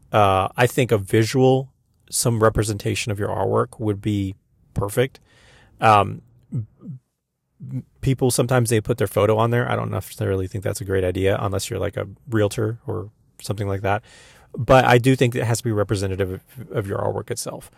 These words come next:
I've seen people do business cards on wood, which is fascinating. I think that's great. But in any case, I think that putting some more time and effort into the business cards is a good idea.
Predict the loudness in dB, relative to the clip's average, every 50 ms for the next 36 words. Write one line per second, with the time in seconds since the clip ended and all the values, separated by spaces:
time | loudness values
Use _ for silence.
0 | _ -20 -20 -12 -4 2 4 4 4 4 2 2 2 2 2 2 2 0 0 0
1 | 0 0 0 -2 -4 -2 -2 0 0 0 0 -2 -4 -4 -4 -2 0 2 2 2
2 | 0 -4 -12 _ _ _ _ -6 -4 -4 -4 -4 -6 -6 -6 -2 0 0 2 2
3 | 0 -2 -2 -2 -4 -4 -4 -4 -4 -4 -4 -6 -6 -8 -8 -6 -4 -2 -2 -2
4 | -4 -6 -10 -18 _ _ _ -20 -20 -20 -20 -20 _ _ _ -4 2 4 4 4
5 | 4 2 -2 -2 0 2 2 2 2 2 0 0 0 0 0 0 -2 -4 -4 -2
6 | -4 -4 -2 -2 -2 -4 -4 -8 _ -20 -16 -2 0 2 2 2 0 -2 -2 -2
7 | -2 -2 -2 -2 -2 -2 -4 -4 -6 -6 -8 -10 -10 -8 -8 -8 -6 -6 -6 -6
8 | -6 -8 -8 -6 -4 -4 -4 -4 -6 -8 -10 -8 -8 -8 -8 -8 -8 -10 -12 -16